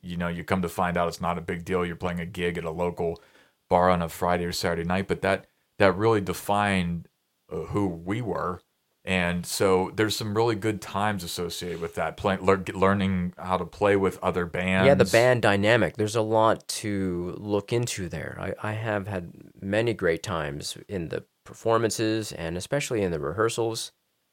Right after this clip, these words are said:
Speaker 2: There's a, a special connection that happens at the level of the group that is a lot like a relationship.
Speaker 1: For sure. You know, you, you really get close to these guys and,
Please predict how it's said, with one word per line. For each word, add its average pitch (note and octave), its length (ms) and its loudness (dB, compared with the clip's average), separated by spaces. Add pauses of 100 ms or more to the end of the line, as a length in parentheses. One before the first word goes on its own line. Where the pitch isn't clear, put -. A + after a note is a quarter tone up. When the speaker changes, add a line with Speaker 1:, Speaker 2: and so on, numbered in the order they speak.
(340)
Speaker 2:
There's G#2 200 -4
a, F#2 200 -2 (160)
a - 120 -10
special G2+ 340 0
connection F2+ 440 -2
that D#2 140 -4
happens - 380 -10
at - 140 -12
the F2+ 60 -8
level D#2 360 -4
of D#2 80 -6
the F2 100 -8
group E2 360 -8 (800)
that D#2+ 80 -6
is D#2+ 100 -6
a F2+ 60 -4
lot D#2 200 0
like E2 200 -6
a - 20 -6
relationship. D2+ 680 -8 (1600)
Speaker 1:
For A2 160 -4
sure. F#2+ 440 -2 (120)
You G#2+ 100 -4
know, G#2+ 80 2
you, G#2 300 0
you G2+ 100 -4
really G#2 300 6
get - 380 -2
close A2 300 4
to F#2 80 -8
these F2 240 -6
guys F2 520 0
and, E2+ 200 -4